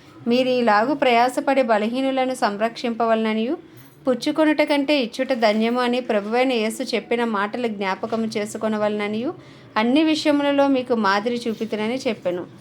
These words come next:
అతడు ఈలాగు చెప్పి మోకాళ్ళూని వారందరితో ప్రార్థన చేసెను. అప్పుడు వారందరూ చాలా ఏడ్చిరి.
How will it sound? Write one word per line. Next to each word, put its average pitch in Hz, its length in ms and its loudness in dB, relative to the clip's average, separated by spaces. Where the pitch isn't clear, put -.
అతడు 240 200 2
ఈలాగు 240 440 4
చెప్పి 277 440 0
మోకాళ్ళూని 247 800 2
వారందరితో 220 680 2
ప్రార్థన 202 440 0
చేసెను. 190 540 -6
అప్పుడు 220 240 -2
వారందరూ 220 540 2
చాలా 220 380 0
ఏడ్చిరి. 190 600 -6